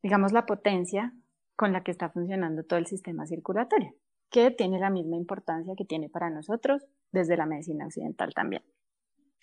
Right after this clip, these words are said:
Entonces yo en el pulso, dependiendo de si estoy en la medicina tradicional china, eh, voy a ver las características como si es un pulso, por ejemplo, que es de esos así que uno toca al paciente y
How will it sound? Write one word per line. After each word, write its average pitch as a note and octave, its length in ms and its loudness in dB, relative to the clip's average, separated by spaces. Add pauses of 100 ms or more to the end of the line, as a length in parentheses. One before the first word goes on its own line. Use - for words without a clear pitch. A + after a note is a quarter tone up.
Entonces F#3+ 480 2
yo G#3 240 8
en A#3 100 2
el B3 160 2
pulso, G#3+ 400 2
dependiendo F3 560 -2
de G3 180 4
si G3 180 -12
estoy F3 220 -12
en F#3 120 -12
la G3+ 80 -6
medicina F#3 340 -10
tradicional F#3 500 -8
china, F3+ 300 -10 (680)
eh, F#3+ 280 4
voy F3 220 0
a E3 60 2
ver F#3+ 140 4
las F#3+ 180 4
características F#3+ 760 -2
como F#3+ 240 -4
si F#3 120 -2
es E3+ 120 -4
un F3 200 -4 (140)
pulso, G3 320 4
por F#3+ 120 0
ejemplo, E3+ 520 -2 (460)
que G#3+ 140 6
es F#3 100 6
de G3 80 6
esos F#3 160 2
así G3+ 240 2
que - 140 -6
uno G#3+ 500 2 (380)
toca A#3 260 8
al A#3+ 120 6
paciente G#3 840 2
y G3+ 360 2